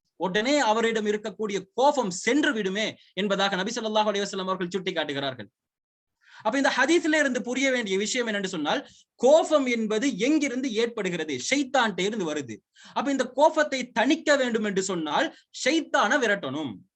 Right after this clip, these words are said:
அப்ப ஷைத்தானை எப்படி விரட்டுறது? அஊது பில்லாஹி மினஷ் ஷைத்தானிர் ரஜீம் என்ற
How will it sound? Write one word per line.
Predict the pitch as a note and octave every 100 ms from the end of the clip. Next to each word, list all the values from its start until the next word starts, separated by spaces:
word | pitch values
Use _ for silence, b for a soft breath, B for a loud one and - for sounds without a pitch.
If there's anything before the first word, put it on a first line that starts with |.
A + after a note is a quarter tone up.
| -
அப்ப | F3+ A3
ஷைத்தானை | - D#4 - D#4+ B3+
எப்படி | A#3 C#4 B3
விரட்டுறது? | A3+ C4 A3+ A3 A#3+ B _ D3
அஊது | F3 C4+ D4 B3
பில்லாஹி | G3 F#3+ F3 F3 F3+ F#3+
மினஷ் | E3+ E3+
ஷைத்தானிர் | F#3 F#3+ F#3 A3 A3 E3+
ரஜீம் | E3+ E3+ A3
என்ற | F#3+ F3